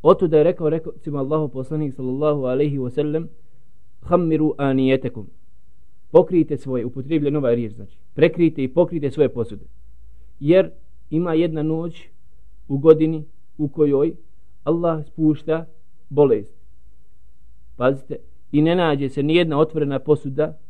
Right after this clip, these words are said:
a da Allah dželle šanu ne spusti tada onaj,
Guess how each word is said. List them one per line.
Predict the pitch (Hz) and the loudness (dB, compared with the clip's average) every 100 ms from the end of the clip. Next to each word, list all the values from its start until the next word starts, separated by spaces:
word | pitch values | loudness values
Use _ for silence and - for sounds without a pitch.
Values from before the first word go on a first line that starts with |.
| - | -6
a | - 131 | 4 6
da | 127 | 6
Allah | 151 151 135 | 4 2 0
dželle | 127 120 | -2 -6
šanu | 120 131 135 131 | -2 0 0 -2
ne | 127 | -4
spusti | 123 143 - 120 | -6 -10 -8 -4
tada | 127 120 139 139 - - - - - | 2 2 2 0 -8 -8 -8 -12 -2
onaj, | 131 127 127 127 | 2 4 4 4